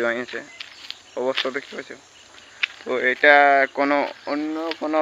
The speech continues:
ভিডিও তোমাদেরকে ডিটেলসে বলবো যে কি হয়েছিল আমার। অনেক, অনেক আমার একটা বড়, মানে অনেক সমস্যা হয়েছিল আমার এই দু হাজার পঁচিশটা, মতলব পুরা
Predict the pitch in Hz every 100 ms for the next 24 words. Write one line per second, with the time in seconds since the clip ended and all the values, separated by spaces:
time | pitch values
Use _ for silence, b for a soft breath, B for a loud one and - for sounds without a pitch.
0 | 143 123 120 147 143 151 151 147 135 131
1 | 123 147 143 - 139 131 135 139 131 127
2 | 123 - - - 135 123 127 135 127 120
3 | 127 - - - - - - - - -
4 | - 107 120 147 - - - _ - -
5 | - B B B - 135 147 156 151 160
6 | 151 - 151 135 143 160 156 151 160 156
7 | 175 - 151 156 - 139 131 123 120 117
8 | 120 117 120 - - - - 740 740 740
9 | 740 719 - - - - - - - 139
10 | 147 139 151 165 160 139 143 143 151 -
11 | 165 160 165 - 135 139 139 156 165 170
12 | - - - - - - - - - -
13 | 170